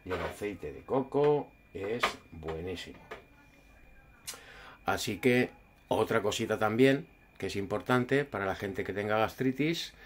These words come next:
si se toma bien tomado la sidra de manzana, pues ayuda mucho a,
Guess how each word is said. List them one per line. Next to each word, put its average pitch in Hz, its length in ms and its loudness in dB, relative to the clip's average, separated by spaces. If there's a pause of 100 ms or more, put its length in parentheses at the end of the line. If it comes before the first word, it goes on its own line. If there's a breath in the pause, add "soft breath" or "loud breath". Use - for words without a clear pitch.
(500 loud breath)
si - 200 -6
se 98 140 -2
toma 101 580 0
bien 101 180 -2
tomado 127 640 4
la 95 140 -4
sidra 101 260 -4
de 104 80 0
manzana, 117 480 -2
pues 113 200 -2
ayuda 85 280 -8
mucho 101 380 -4
a, 87 440 -4